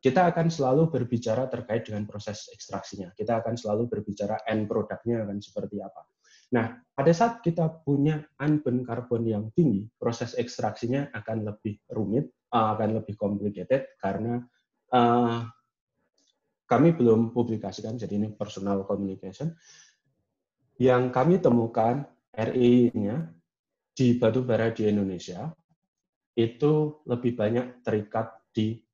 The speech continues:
material organiknya. Jadi kami tidak menemukan mineral pembawa R E Y di batu bara kami. Jadi, eh, secara tidak langsung saya bisa menjawab iya jika unburn karbonnya tinggi. Jadi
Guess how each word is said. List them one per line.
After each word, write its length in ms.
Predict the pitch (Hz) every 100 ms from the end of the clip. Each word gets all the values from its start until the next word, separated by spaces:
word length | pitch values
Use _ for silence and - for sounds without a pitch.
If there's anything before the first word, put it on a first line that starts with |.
| _
material 400 | 101 101 92 85
organiknya. 480 | - - 87 - - _ _
Jadi 140 | 98
kami 240 | 107 104 120
tidak 320 | 120 110 110
menemukan 560 | 107 101 101 104 110 117
mineral 760 | 113 104 107 107 107 107 -
pembawa 680 | 104 101 98 98 98 101 101 -
R 120 | 95
E 80 | 101
Y 120 | 95 98 101
di 100 | 104
batu 240 | 101 92 98
bara 180 | 92 92
kami. 220 | - - _ _ _ _
Jadi, 180 | - 98 101 - _ _ -
eh, 440 | 117 113 113 107 104 - _ -
secara 320 | 127 123 139
tidak 320 | 180 170 -
langsung 640 | 104 104 - 165 185 165 -
saya 240 | - 113
bisa 240 | 113 113
menjawab 480 | 110 110 104 101 101 -
iya 400 | 104 95 104 147
jika 400 | - 107 110 110 110
unburn 320 | 101 98 98
karbonnya 560 | 98 92 - 92 95 101 104 _
tinggi. 160 | 90 90 _ _ _ _ _
Jadi 240 | - 87